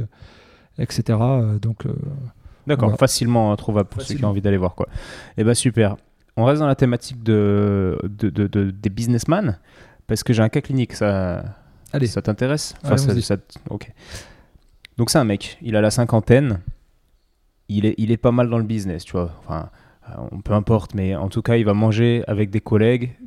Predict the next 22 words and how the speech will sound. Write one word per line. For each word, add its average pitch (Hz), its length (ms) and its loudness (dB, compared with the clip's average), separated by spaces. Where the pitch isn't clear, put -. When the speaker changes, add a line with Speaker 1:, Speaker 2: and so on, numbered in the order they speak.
Speaker 2:
tous - 140 -2
les 110 100 4
midis, 113 640 0
euh, 98 260 -2
les 95 120 -2
repas - 240 -2
traînent 110 240 -2
un 107 120 2
peu, 127 340 2
un 120 60 -2
petit - 180 -16
peu 104 120 -6
de 95 80 -6
vin 104 120 0
à 104 40 0
la 101 100 0
fin, 120 420 -2
on 110 100 0
voit 110 140 4
le, 101 520 2
le 104 100 0
profil. - 420 -4